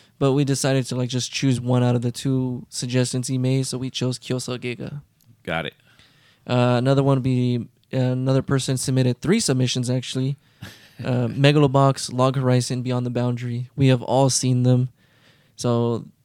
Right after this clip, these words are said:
Speaker 1: not really worth, or not really, or how, not really worth, honestly, to do a review if you've already seen them and everything.
Speaker 2: Yeah,
Speaker 1: 'Cause we want
Speaker 2: well,
Speaker 1: something fresh for us, too.
Speaker 2: well, we wanted something that, uh,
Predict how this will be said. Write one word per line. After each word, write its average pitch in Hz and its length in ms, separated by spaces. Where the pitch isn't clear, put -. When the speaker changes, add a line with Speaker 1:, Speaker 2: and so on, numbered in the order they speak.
Speaker 1:
not 147 320
really 143 220
worth, 139 500
or 127 300
not 135 280
really, 127 640
or 131 140
how, 127 200
not 175 220
really 175 160
worth, 139 300
honestly, 120 380
to 123 160
do 123 220
a 123 60
review 123 280
if 120 120
you've 123 140
already 123 180
seen 127 240
them 120 80
and 120 80
everything. 123 460
Speaker 2:
Yeah, 135 200
Speaker 1:
'Cause 127 80
we 196 80
want 202 140
Speaker 2:
well, - 60
Speaker 1:
something 175 240
fresh 143 420
for 110 180
us, 120 400
too. - 120
Speaker 2:
well, 123 100
we 123 120
wanted 117 320
something 107 400
that, 95 220
uh, 80 260